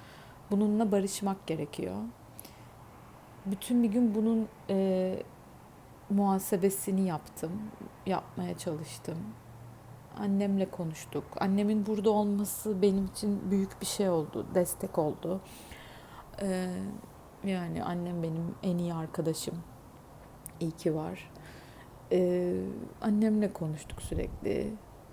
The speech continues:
Ama hani evet, büyüyorsun. Büyüyorsun.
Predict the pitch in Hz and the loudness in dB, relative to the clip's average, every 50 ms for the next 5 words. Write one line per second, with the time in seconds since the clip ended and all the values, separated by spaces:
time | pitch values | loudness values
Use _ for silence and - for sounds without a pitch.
0 | - - 254 262 254 247 240 247 269 269 233 202 196 202 226 240 - - - - | 0 2 4 4 6 4 4 4 2 2 2 2 0 0 -2 -4 -8 -14 -20 -20
1 | - - - - - - - - - - 233 220 208 196 185 180 185 214 214 214 | -20 -20 -20 -20 -20 -20 -18 -14 -4 0 2 4 4 4 2 2 2 4 4 4
2 | 208 190 180 - - - 185 190 226 - - - - - - - - - - - | 4 2 0 -2 -6 -6 -6 -6 -6 -8 -12 -18 -18 -18 -20 -20 -20 -20 -20 -20
3 | - - - - - - 202 202 202 190 180 175 - - - 196 208 | -20 -20 -20 -20 -10 -4 0 0 2 2 0 -2 -6 -6 -6 -6 -6